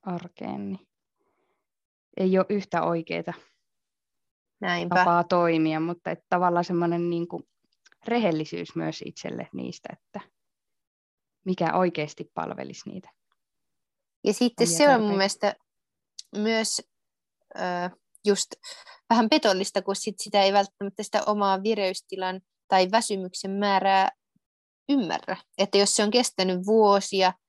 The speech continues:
Speaker 2: vuosikymmeniä jopa, niin sitten se on sellainen perusolotila, eikä sitä
Speaker 1: Niinpä.
Speaker 2: sitten tajuakaan, että kuinka väsynyt on. Ja sitten just sellainen,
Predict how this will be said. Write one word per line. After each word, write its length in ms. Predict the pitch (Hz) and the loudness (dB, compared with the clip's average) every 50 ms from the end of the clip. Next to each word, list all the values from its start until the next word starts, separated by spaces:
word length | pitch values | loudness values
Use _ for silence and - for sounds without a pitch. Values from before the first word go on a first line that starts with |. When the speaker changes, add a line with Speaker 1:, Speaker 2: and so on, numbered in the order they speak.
| _ _ _ _ _ _ _ _ _ _ - - - - _ _ - 185 - | _ _ _ _ _ _ _ _ _ _ -20 -20 -20 -20 _ _ -16 -10 -4
Speaker 2:
vuosikymmeniä 840 | 208 202 208 - - - - 262 269 233 226 233 254 220 226 226 214 | -4 -2 -2 -4 -4 -2 0 0 2 2 2 2 2 2 2 2 2
jopa, 340 | 226 220 208 202 - 202 202 - _ _ _ _ _ - 208 | 2 2 0 0 0 -2 -2 -2 _ _ _ _ _ -10 -6
niin 140 | 220 220 | -6 -4
sitten 340 | 214 240 202 - 202 196 190 - | -4 -4 -6 -4 -4 -6 -6 -6
se 180 | 202 - 226 214 | -8 -4 -2 -2
on 120 | 208 208 | -2 -4
sellainen 480 | - 233 220 220 220 220 233 220 226 - _ _ _ _ _ _ _ _ _ _ _ _ - | -4 -6 -6 -6 -4 -4 -4 -4 -6 -8 _ _ _ _ _ _ _ _ _ _ _ _ 0
perusolotila, 880 | - 285 269 208 185 180 - - 214 202 180 - - - - 208 208 190 - _ _ _ - | 2 2 4 2 0 -4 -4 -2 -2 -2 -2 -2 -6 -6 -8 -6 -6 -6 -6 _ _ _ -2
eikä 220 | 202 196 - 208 | -2 -2 -2 -4
sitä 180 | - - - 220 | -6 -4 -2 2
Speaker 1:
Niinpä. 120 | 233 233 | 2 2
Speaker 2:
sitten 220 | 214 196 220 277 | 4 2 2 4
tajuakaan, 640 | 262 240 226 190 - - - - - - 175 - - | 4 4 4 4 2 0 -2 0 2 4 4 4 4
että 240 | 185 - - 180 175 | 0 -4 -8 -10 -8
kuinka 320 | 185 180 170 175 175 170 | -8 -8 -6 -6 -6 -4
väsynyt 340 | 175 180 - - 180 180 - | -6 -6 -6 -8 -10 -6 -2
on. 200 | 185 180 175 180 _ _ - - - _ _ | -2 -2 -2 -4 _ _ -20 -20 -20 _ _
Ja 60 | - 190 | -6 -2
sitten 420 | 214 208 180 _ - 190 196 - - _ _ _ _ _ _ _ _ _ - | 0 0 0 _ 0 0 0 0 -2 _ _ _ _ _ _ _ _ _ -8
just 260 | 196 202 190 180 - - | -6 -6 -6 -6 -8 -8
sellainen, 600 | - - 185 185 185 180 180 175 180 180 180 - | -2 0 0 2 2 0 0 -2 -2 -4 -4 -8